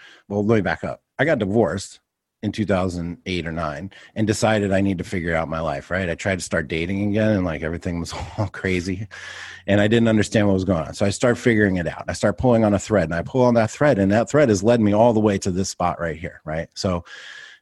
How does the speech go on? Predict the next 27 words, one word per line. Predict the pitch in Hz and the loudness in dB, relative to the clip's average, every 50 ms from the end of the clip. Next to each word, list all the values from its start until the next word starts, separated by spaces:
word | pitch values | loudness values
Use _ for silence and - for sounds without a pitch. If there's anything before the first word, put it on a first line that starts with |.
| _ | _
Democrat | - 139 160 156 - 160 151 139 | 2 2 2 4 4 4 4 2
to | - 127 | 2 0
Deplorable | 117 95 - 127 127 131 131 117 101 101 98 101 - - | -2 0 2 4 4 4 4 4 4 4 4 2 2 2
is | 117 117 104 92 | 2 2 2 2
a | 95 | 0
book | 85 80 120 123 120 - | 0 0 2 2 2 2
about | 101 85 95 95 95 - | 0 0 0 0 -2 -2
transition. | - 104 90 82 82 104 104 - - 78 78 82 | -4 -4 -4 -2 0 0 0 0 -2 -6 -8 -10
It's | 87 - - | -8 -6 -6
about | 90 78 - 101 104 110 110 - | -4 -2 0 2 4 2 2 2
me | 101 104 104 107 113 117 120 120 123 131 127 127 - _ _ _ _ _ _ - | 2 4 4 6 6 6 6 6 4 4 2 -2 -10 _ _ _ _ _ _ 0
and | 104 101 98 | 0 2 2
it's | 95 92 82 - | 2 0 -2 -4
about | 101 82 76 92 92 92 90 87 - _ - | -4 -2 0 0 2 2 2 0 -2 _ -8
the | - 87 85 85 80 80 - | -6 -4 -2 -2 -2 -4 -4
seven | - - - 113 117 123 117 | -4 0 2 2 4 4 2
people | - 123 120 120 117 | 2 0 2 4 4
I | 107 101 | 4 4
interview | 98 104 104 107 104 92 104 104 104 104 110 107 | 4 4 4 2 2 2 2 2 4 4 4 4
and | 85 87 85 | 2 0 -2
about | 80 78 82 - | -2 -4 -4 -4
the | - 85 | -6 -8
fifteen | - - 120 101 - - 110 104 | -6 -4 -4 -4 -2 -2 -2 -2
hundred | 95 107 107 95 95 85 | 0 0 0 0 -2 -2
people | - 104 98 - 95 85 | -2 -4 -4 -2 -2 -2
I | 85 | -4
surveyed | - - - 104 104 82 78 71 71 78 | -2 -2 0 0 0 0 -2 -4 -6 -8